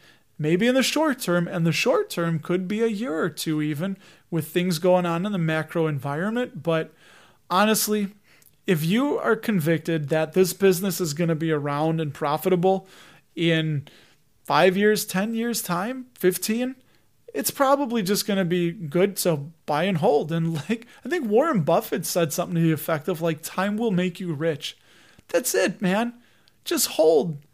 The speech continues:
Stick with these good businesses, especially the dividend-paying businesses that we like. Why?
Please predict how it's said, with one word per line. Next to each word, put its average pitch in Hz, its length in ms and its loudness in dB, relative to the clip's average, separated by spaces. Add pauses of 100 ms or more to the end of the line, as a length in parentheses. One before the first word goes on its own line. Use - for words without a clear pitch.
(200)
Stick - 480 -4
with 285 240 -4
these 196 220 0
good 247 400 -4
businesses, 175 640 0
especially 202 580 0
the 220 140 -4
dividend-paying 160 840 -4
businesses 160 580 -4
that 170 180 -4
we 175 220 -2
like. 156 360 -4
Why? 208 400 -2